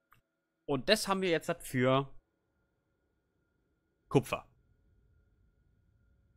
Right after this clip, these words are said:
Stein, Kupfer.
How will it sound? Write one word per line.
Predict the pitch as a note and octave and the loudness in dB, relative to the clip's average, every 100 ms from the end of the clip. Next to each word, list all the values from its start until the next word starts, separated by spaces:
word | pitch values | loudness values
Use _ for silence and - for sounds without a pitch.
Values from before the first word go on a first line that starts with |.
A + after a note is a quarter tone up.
| _ _ _ _ _ _ _ _ _ _ _ _ _ _ - | _ _ _ _ _ _ _ _ _ _ _ _ _ _ -10
Stein, | - A2 D3+ G3+ - - | 2 6 6 2 -8 -10
Kupfer. | - D#3+ - D#3+ E3 | -2 -2 2 2 2